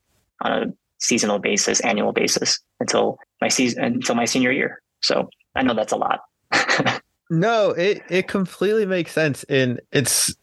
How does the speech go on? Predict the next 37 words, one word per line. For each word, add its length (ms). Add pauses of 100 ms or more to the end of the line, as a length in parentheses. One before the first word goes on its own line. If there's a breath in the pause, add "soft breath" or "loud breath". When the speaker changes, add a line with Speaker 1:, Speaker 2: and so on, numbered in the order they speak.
Speaker 2:
it's 160
so 200
interesting 420
to 80
think 220
about 320
because 420
it 140
seems 180
like 160
you 140
thought 240
about 240
it 220
from 340
a 100
very 380
young 200
age. 460 (380 soft breath)
And 280 (120)
I 80
feel 180
like 220
a 60
lot 260
of 160
kids 580 (560 loud breath)
and 160
really 320
just 240 (380)
people 260
in 100
general 380
just 380
kind 180
of 140
see, 640